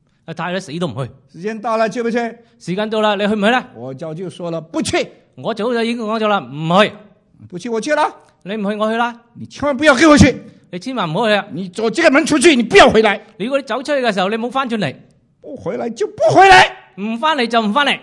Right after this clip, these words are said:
Speaker 2: 你敢？
Speaker 1: 你話你敢？
Speaker 2: 敢？
Speaker 1: 敢？
Speaker 2: 敢？
Speaker 1: 敢？
Speaker 2: 有什麼不敢？
Speaker 1: 有咩唔敢啊？
Speaker 2: 走出去了。
Speaker 1: 咁佢丈夫去啦。
Speaker 2: 啊，這個房門出去了，砰一下。
Speaker 1: 佢房門出，佢出咗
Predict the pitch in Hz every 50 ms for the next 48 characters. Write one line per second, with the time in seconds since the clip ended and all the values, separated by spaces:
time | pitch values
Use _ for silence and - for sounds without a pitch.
0 | - _ _ _ _ _ _ _ _ _ _ _ _ _ - 262 - _ - 262
1 | 269 311 370 370 - - - _ _ _ 185 208 214 196 226 233 233 214 220 302
2 | 339 - _ _ _ _ _ _ _ - 311 285 349 381 381 - - - - _
3 | 208 165 - 262 311 277 220 - _ _ _ _ - 339 320 359 381 - - -
4 | - - - - 170 151 208 208 - _ _ _ _ - 117 127 131 - 160 175
5 | 180 - - 139 131 _ _ _ _ _ _ _ 160 151 160 202 226 196 139 107
6 | 110 113 139 131 - _ _ _ _ _ _ _ _ _ _ _ _ _ 110 110
7 | 113 120 110 _ 127 117 117 _ _ _ _ _ - 170 202 202 165 156 143 147
8 | 170 151 135 117 117 - _ _ _ _ _ _ _ _ - 98 98 110 117 107
9 | - - 120 127 123 117 107 - _ 127 - 127 113 104 98 95 92 _ _ _
10 | - 277 311 277 226 160 135 - 123 - _ _ _ _ _ _ _ 185 185 190
11 | 180 175 190 196 196 - 180 - 190 185 - 240 233 202 185